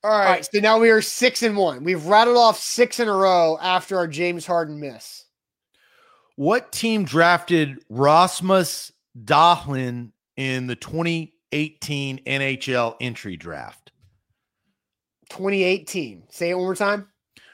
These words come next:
Speaker 1: What team drafted Rasmus Dahlin in the twenty eighteen N H L entry draft?
Speaker 2: <sighs> Um, is Alex Doherty in the chat? He was texting me about his BetMGM picks for tonight early this morning, and so I don't know if he's there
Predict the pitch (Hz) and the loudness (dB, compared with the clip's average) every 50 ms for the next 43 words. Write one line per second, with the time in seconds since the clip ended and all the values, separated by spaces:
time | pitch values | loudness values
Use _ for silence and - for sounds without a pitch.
0 | _ _ _ - 117 131 165 202 240 - - - 208 214 214 202 156 147 170 165 | _ _ _ -4 2 4 6 6 6 2 0 0 2 2 4 4 4 4 6 6
1 | 165 160 - - 156 143 131 127 120 123 131 139 156 170 170 - - 190 196 196 | 6 4 4 2 0 0 0 0 0 4 6 6 6 6 4 2 0 0 2 2
2 | 180 - - - - - _ 131 104 143 139 147 156 147 127 123 113 110 107 104 | 0 0 -4 -10 -12 -14 _ -4 0 4 4 6 4 4 2 -2 -6 -6 -6 -6
3 | 110 117 - _ _ _ _ _ _ _ 135 147 139 131 117 - - - 156 165 | -8 -10 -14 _ _ _ _ _ _ _ -8 -6 -6 -6 -8 -8 -12 -8 -6 -4
4 | 175 175 165 151 151 156 156 _ - - 147 139 135 135 135 127 123 123 _ _ | -2 0 0 0 0 -2 -4 _ -8 -6 -6 -4 -4 -6 -6 -8 -10 -12 _ _
5 | _ 135 143 143 147 143 135 - - 139 127 123 120 120 - _ - 139 131 - | _ -6 -4 -2 -2 -2 -4 -4 -2 -2 0 0 0 -2 -6 _ -6 -6 -6 -6
6 | - 107 95 87 76 - 87 69 60 58 - _ _ _ _ _ _ _ _ _ | -10 -12 -14 -14 -14 -14 -14 -14 -14 -16 -18 _ _ _ _ _ _ _ _ _
7 | _ _ _ _ _ _ _ _ - - 202 208 196 180 156 139 - - - - | _ _ _ _ _ _ _ _ -8 0 2 2 2 2 -2 -6 -8 -10 -12 -14
8 | - - - _ - 190 190 190 190 190 185 180 170 165 160 _ _ - 180 175 | -16 -18 -18 _ 0 2 4 4 4 4 4 4 2 0 -6 _ _ -8 -8 -8
9 | 151 - - 190 202 202 208 214 - - - 147 208 240 247 226 196 170 151 139 | -8 -4 0 2 4 4 4 4 2 -4 -2 4 6 8 8 8 6 2 -2 -6
10 | - - - 143 117 110 - 151 160 156 - - - 226 233 - - 220 214 220 | -8 -8 -10 -10 -10 -10 -8 -8 -8 -8 -8 -2 -2 -2 0 0 -2 -2 2 4
11 | 214 202 170 196 196 190 190 180 151 135 - 196 196 196 190 180 151 165 190 185 | 4 4 6 4 4 4 2 0 -2 0 2 2 4 2 0 -2 0 0 0 2
12 | 185 180 175 170 151 - - - 175 160 - - - - 170 160 151 151 156 156 | 2 0 -2 -6 -10 -12 -8 -6 -4 -4 -4 -8 -12 -10 -8 -8 -6 -4 -4 -4
13 | 156 139 143 165 165 165 160 151 151 - - 160 160 156 147 139 131 127 123 120 | -6 -6 -4 -2 -2 -2 -2 -4 -8 -10 -8 -6 -4 -4 -4 -6 -8 -12 -14 -14
14 | 123 139 - - 156 151 147 143 143 143 151 151 151 151 151 151 151 143 143 147 | -16 -14 -10 -4 -2 -2 0 0 -2 -2 -2 -2 -2 -2 -2 -2 -2 -4 -4 -6
15 | 143 135 131 139 143 143 139 139 139 139 139 | -8 -6 -8 -6 -6 -4 -4 -4 -4 -6 -8